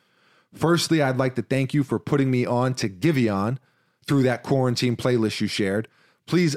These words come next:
update the playlist when possible. And actually, that's a great idea. I will update it, and I will hit yous with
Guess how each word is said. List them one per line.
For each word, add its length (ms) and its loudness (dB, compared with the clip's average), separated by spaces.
update 420 -2
the 80 -4
playlist 480 0
when 160 -2
possible. 600 -2
And 360 0
actually, 340 -2
that's 140 0
a 40 -2
great 240 2
idea. 460 -2
I 80 0
will 300 2
update 400 -2
it, 160 -4
and 300 -2
I 200 0
will 540 2
hit 380 0
yous 240 2
with 240 2